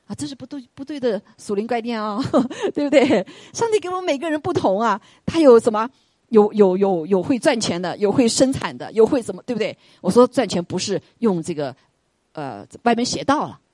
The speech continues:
哈，而是按照神的心意。所以神也要祝福我们的，阿们。啊，只是耶稣为了救我们，啊，他为了变成贫穷，对不对？啊，变成贫穷。那有的时候我们神的，神的这个，呃，仆人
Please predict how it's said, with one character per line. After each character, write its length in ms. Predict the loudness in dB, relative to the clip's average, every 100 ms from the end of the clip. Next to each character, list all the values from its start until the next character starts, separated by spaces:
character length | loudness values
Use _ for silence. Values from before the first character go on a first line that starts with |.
| _ _
哈， 240 | -12 -12 -10
而 100 | -12
是 80 | -10
按 140 | -10
照 80 | -10
神 180 | -12 -12
的 60 |
心 240 | -12 -14 -16
意。 160 | -18 -20 _ _ -8
所 120 | -2
以 40 | 0
神 200 | 0 0
也 140 | 0
要 160 | -2 -4
祝 220 | -6 -6
福 160 | -2 -2
我 120 | -2
们 140 | -2
的， 80 | -8 -10 -16 _ _ _ _ _ _
阿 140 | -4
们。 260 | -2 0 -2 -8 _ _ _ _
啊， 140 | -10
只 300 | -10 -12 -10
是 120 | -8 -2
耶 160 | -2
稣 180 | -2 -6
为 100 | -6
了 80 | -6
救 220 | -4 -2
我 220 | -2 -4 -6
们， 220 | -10 -18 _ _
啊， 220 | -12 -8 -6
他 180 | -4
为 160 | -2 -2
了 100 | -2 -10 -20 -16
变 160 | -12 -8
成 80 |
贫 260 | -6 -6 -6
穷， 300 | -6 -8 -12 _ _ _ _ _ _ -4
对 80 | 0
不 40 |
对？ 280 | 4 2 0 _ _ _ _ -10
啊， 120 | -4
变 180 | -2 -2
成 120 | -2
贫 200 | -4 -4
穷。 220 | -6 -8 -14 -8
那 100 | -4
有 120 | -4
的 100 | -4
时 120 | -2
候 80 | -2
我 100 | -2
们 100 | -2
神 180 | -6 -8
的， 120 | -10 _ -12
神 220 | -6 -4
的 140 | -6
这 120 | -6 -8
个， 200 | -8 -10
呃， 180 | -12 -10
仆 240 | -2 0
人 180 | 0 -2